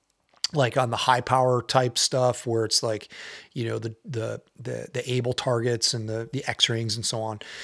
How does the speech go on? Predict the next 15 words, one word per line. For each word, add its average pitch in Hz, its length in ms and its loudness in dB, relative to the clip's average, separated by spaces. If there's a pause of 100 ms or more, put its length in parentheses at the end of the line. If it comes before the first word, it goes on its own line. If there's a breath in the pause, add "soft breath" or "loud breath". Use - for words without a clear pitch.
(200 loud breath)
This - 160 2
is 147 160 2
more, 165 320 6
they're 135 140 2
focusing 170 520 4
on 117 120 0
accuracy, 131 760 2 (480 soft breath)
but 131 220 4
it's - 180 0
more 139 480 4 (240)
on 131 180 2
an 120 180 -4
anatomically 131 680 2
correct 117 380 2
target, 113 440 0